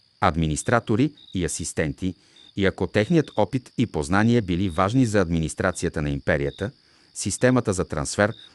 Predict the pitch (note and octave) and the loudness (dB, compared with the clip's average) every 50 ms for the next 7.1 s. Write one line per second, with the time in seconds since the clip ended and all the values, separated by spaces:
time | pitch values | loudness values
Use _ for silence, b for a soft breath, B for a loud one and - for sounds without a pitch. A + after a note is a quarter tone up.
0 | B - F#2 E2+ - - F#2 D#2 D2 G2 F#2+ F#2+ A2 A2 A#2 - - F#2+ F2 - | B -4 -2 -2 0 0 -2 0 0 2 2 4 4 2 2 0 -2 -4 -4 -4
1 | - F2 D2+ E2 F2 G#2 G#2 F#2 E2+ D2+ D2 - - E2 D#2+ G2 C#3 b b b | -4 -4 -2 0 2 2 2 2 0 -2 -2 -4 -4 0 0 0 0 b b b
2 | b b b b _ _ _ _ _ _ - - G2+ F2 D#2+ G2+ C#3+ D#3+ D3 A#2 | b b b b _ _ _ _ _ _ -2 0 0 2 4 4 4 4 4 2
3 | - - F#2+ G2 A#2 - - F2 F#2 E2 D2+ D2 C#2+ G2 F#2+ G2+ C3 B2 A2+ G2+ | 2 2 0 0 0 -2 -4 -2 -2 0 0 0 0 0 2 4 2 2 2 0
4 | G2 F2 F2 F2 E2 D#2+ D2 D#2+ D#2+ D#2 - - E2+ D2 C#2+ C#2 - - C#2+ - | 0 2 2 2 2 0 0 -2 -4 -4 -2 -2 -2 -2 -4 -6 -8 -12 -18 -20
5 | _ - - b b b b b b b b b - C3 G#2 - - - B2+ A#2+ | _ -20 -20 b b b b b b b b b -6 -4 -4 -4 -2 -2 -2 -2
6 | A#2+ - A#2+ G#2+ - - - - A2+ B2 - - A#2+ A#2 A2+ F#2+ - - D2+ - | -2 -2 -6 -6 -8 -10 -10 -4 -4 -2 0 0 0 0 0 -2 -4 -8 -10 -12
7 | D2 | -14